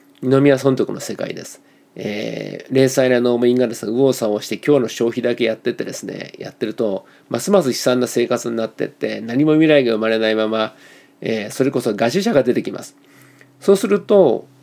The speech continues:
誰か、まあ、例えば有力な人がね、先頭切って投資するとか、大阪の商人とかね、えー、島、あの、橋かけたりしたでしょ。ああいうふうにやるか、二宮尊徳みたいに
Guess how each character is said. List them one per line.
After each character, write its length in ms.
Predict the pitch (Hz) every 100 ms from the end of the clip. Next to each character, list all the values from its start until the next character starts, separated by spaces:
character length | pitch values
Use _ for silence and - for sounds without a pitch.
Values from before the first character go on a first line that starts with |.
| _ _ _
誰 240 | - 160 147
か、 160 | 113
ま 140 | 113 120
あ、 40 |
例 260 | 117 110 131
え 40 |
ば 240 | 117 107 -
有 180 | 127 131
力 220 | 135 139
な 100 | 127
人 220 | 120 135
が 100 | 113
ね、 280 | 107 127 - _ _ _
先 240 | - - 123
頭 140 | 123
切 140 | 120 117
っ 20 |
て 120 | 110
投 220 | - 120
資 160 | 113 117
す 100 | -
る 120 | 113
と 140 | -
か、 260 | 104 76 - _ _ _ _
大 80 | 147
阪 260 | 127 120 117
の 100 | 117
商 220 | - 117
人 160 | 101
と 100 | -
か 100 | -
ね、 300 | 147 147 101 -
え 320 | - - - -
ー、 20 |
島、 400 | - 123 117 -
あ 80 | 120
の、 420 | 107 107 104 - _ _ _ -
橋 160 | -
か 100 | 139
け 60 | 120
た 100 | 104
り 80 | 107
し 40 |
た 80 | 127
で 80 | 117
し 100 | 131
ょ。 200 | 120 104
あ 80 |
あ 60 | 123
い 40 |
う 40 | 131
ふ 40 |
う 40 | 143
に 100 | 127
や 100 | 123
る 100 | 139
か、 240 | 156 135
二 100 | 110 127
宮 160 | 135 135
尊 140 | 135
徳 180 | 123 113
み 120 | 107
た 140 | 110 104
い 60 |
に 300 | 110 113 98